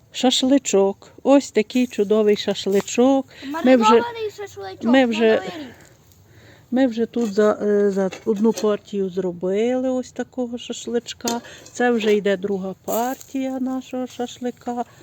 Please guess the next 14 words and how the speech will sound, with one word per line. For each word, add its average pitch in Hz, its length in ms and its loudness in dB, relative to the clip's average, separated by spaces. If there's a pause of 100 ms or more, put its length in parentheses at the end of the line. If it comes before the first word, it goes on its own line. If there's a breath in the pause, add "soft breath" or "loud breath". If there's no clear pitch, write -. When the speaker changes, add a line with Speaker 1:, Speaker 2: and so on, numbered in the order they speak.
(800 soft breath)
Speaker 1:
Так 240 220 -2
що, - 160 -8
кому 208 340 0
цікаво, 285 840 0
готуємо 226 680 -2
разом. 196 600 -2
Дуже 214 340 -2
гарний 208 640 -2
Speaker 2:
Дуже - 60 -16 (360 loud breath)
Speaker 1:
маринад. 208 760 2
Я 240 60 2
Speaker 2:
гарний 240 220 4
Speaker 1:
вже, 226 180 2
Speaker 2:
наш. 220 80 0